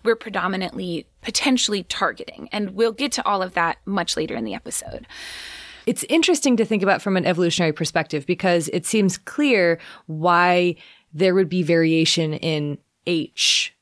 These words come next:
Speaker 2: in the
Speaker 1: Mm-hmm.
Speaker 2: hemagglutinins.
Speaker 1: Right.
Speaker 2: But the neuraminidase, like, what is the variation in that functionality?
Speaker 1: Ooh, that's a really good question. Yeah, I don't know.
Speaker 2: Okay.
Speaker 1: Yeah.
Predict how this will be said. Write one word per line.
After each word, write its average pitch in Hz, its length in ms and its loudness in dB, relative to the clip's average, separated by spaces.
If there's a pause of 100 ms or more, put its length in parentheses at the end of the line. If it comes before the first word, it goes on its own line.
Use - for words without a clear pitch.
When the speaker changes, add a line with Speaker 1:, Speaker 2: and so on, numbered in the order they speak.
(520)
Speaker 2:
in 208 300 4
the 196 80 4
Speaker 1:
Mm-hmm. 202 220 2
Speaker 2:
hemagglutinins. - 800 -2 (240)
Speaker 1:
Right. 175 340 -2
Speaker 2:
But 220 240 2
the 196 140 -2
neuraminidase, 202 800 4
like, - 160 0
what 180 480 0 (140)
is 220 380 2
the 185 100 2
variation 170 640 2
in 175 160 -2
that 160 220 -2
functionality? 170 1200 -2 (220)
Speaker 1:
Ooh, 269 220 2
that's 226 240 0
a 277 80 2
really 214 240 0
good 175 200 -2
question. - 760 -4 (1000)
Yeah, 220 160 0
I 220 100 0
don't 190 160 -4
know. 240 260 -2 (280)
Speaker 2:
Okay. 165 340 -6 (220)
Speaker 1:
Yeah. 220 360 -2